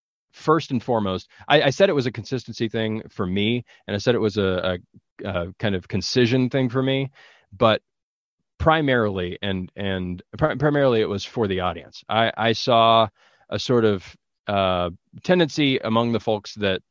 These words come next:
listen to me, that read my tweets and things like that, um, that is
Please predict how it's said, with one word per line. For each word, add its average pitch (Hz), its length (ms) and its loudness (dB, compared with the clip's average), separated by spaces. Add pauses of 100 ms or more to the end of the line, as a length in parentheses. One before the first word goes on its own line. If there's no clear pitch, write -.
(140)
listen 135 300 2
to 127 60 0
me, 123 240 0
that 98 160 -2
read 101 180 -2
my 98 120 -2
tweets 98 380 -4
and 90 100 -6
things 92 200 -6
like 90 140 -6
that, 90 220 -2 (400)
um, 87 560 0 (220)
that 107 460 0
is 101 720 -2